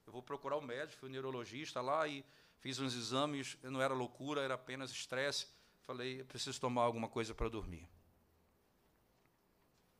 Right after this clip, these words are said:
Eu lembro nesses dias que eu passava na rua e via um mendigo dormindo. Eu invejava. Eu invejava.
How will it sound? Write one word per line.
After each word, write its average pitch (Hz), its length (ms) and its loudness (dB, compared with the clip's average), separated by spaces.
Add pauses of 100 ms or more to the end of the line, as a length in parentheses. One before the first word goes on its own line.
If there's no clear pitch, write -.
(600)
Eu 190 140 0
lembro 202 300 2
nesses 151 300 2
dias 104 480 -6 (1700)
que - 100 -12
eu 117 40 -10
passava 135 440 2
na 123 120 2
rua 127 260 -4
e 117 60 -4
via 117 520 -8
um 131 60 -10
mendigo 131 540 -8
dormindo. 120 680 -10 (1700)
Eu 131 220 -4
invejava. 110 760 -2 (3750)
Eu 156 220 -4
invejava. 107 560 -10